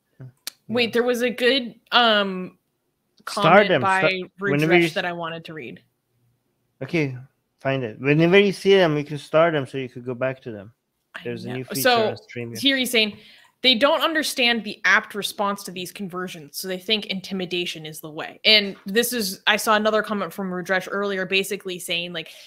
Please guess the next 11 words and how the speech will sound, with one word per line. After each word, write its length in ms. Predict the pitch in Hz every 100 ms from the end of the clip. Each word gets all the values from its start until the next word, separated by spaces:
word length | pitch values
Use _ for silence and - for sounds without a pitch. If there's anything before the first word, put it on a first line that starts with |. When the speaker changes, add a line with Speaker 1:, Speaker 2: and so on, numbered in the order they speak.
| _
Speaker 2:
they 140 | 233 247
have 320 | 233 247 190
no 460 | 208 208 233 240 -
actual 680 | 190 196 - - 226 202 - -
argument. 720 | 196 202 175 165 143 - -
Like, 180 | 190 180
they 200 | 202 196
don't 340 | 196 220 -
know 260 | 202 202 202
how 180 | 202 196
to, 160 | 180